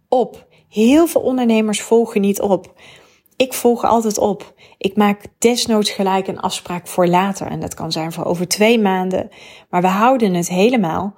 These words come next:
gestructureerd bij in mijn bedrijf. En daarmee bedoel ik met wie we gesprekken hebben gehad.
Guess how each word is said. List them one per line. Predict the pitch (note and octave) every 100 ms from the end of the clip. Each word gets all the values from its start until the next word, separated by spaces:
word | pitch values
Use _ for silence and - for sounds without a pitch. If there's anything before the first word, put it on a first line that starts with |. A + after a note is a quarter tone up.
| _ _ _ _
gestructureerd | - G#3+ - B3+ B3+ F3+ F3+ E3+
bij | E3 A3+ E3+ F3 -
in | E3+
mijn | F#3+ A3 F3
bedrijf. | E3+ F#3 F#3+ - D#3 - - _ _ _ _ _ _ _ _ _ _ _ _ _
En | - G3+
daarmee | F#3+ F#3+ F3
bedoel | F3 A#3+
ik | G3+ F3+ -
met | D#3 E3
wie | G#3 B3
we |
gesprekken | B3 A3+ - G3+ G3 F3+
hebben | F3
gehad. | F3 F3 E3 -